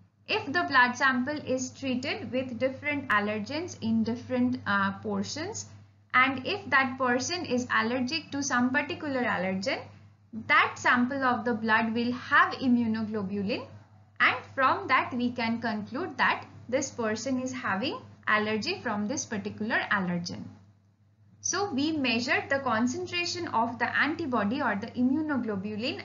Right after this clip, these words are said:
I G E, which is produced when the blood is mixed with a series of allergens in a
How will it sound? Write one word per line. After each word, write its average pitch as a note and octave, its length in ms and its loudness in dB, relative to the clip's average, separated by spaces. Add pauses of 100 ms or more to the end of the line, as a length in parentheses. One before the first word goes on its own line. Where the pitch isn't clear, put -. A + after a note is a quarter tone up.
I B3+ 260 2
G A3 200 0
E, G#3 380 -2 (500)
which C4 240 -2
is F4 160 -2
produced B3+ 720 0 (180)
when B3+ 220 2 (280)
the B3 140 2
blood A#3 400 2
is A#3+ 220 -2
mixed C4+ 340 -2
with A#3 180 -4
a C#4+ 80 0
series B3 460 0
of A#3 220 4
allergens G#3 680 -2
in G3+ 180 2
a - 180 2